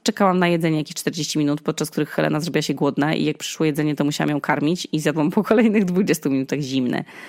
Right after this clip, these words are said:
Ale to i tak był najlepszy burger z frytkami, jakiego jadłam w życiu. Otoczona po prostu innymi twarzami niż te, które znam. Po tygodniu spędzonym w domu,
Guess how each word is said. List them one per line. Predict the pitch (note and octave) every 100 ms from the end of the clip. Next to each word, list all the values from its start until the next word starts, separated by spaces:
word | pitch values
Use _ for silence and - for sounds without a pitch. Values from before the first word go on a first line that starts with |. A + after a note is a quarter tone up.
| - - -
Ale | D#3+ D#3
to | -
i |
tak | - D#3+
był | D3 D3
najlepszy | C#3+ C#3 - C#3+
burger | D3 C3+ -
z | -
frytkami, | D#3 - D3+ D3
jakiego | - - C#3
jadłam | C#3 D3 C3+
w |
życiu. | C#3+ - D#3 F#3 _ _ - - - -
Otoczona | - - F3 G#3 G#3+ G3+
po | E3+
prostu | E3 D#3+ -
innymi | D#3+ D#3 D#3+ E3+
twarzami | D#3+ D#3 D#3+ D3 D3
niż | C#3 C3
te, | -
które | - D3 C#3+
znam. | C3+ - D#3 _ _ _ _
Po | -
tygodniu | F3 F3 F3+ F#3 G3
spędzonym | F3+ E3 D#3+ D#3 D3+
w | C#3+
domu, | C#3 C3+ C3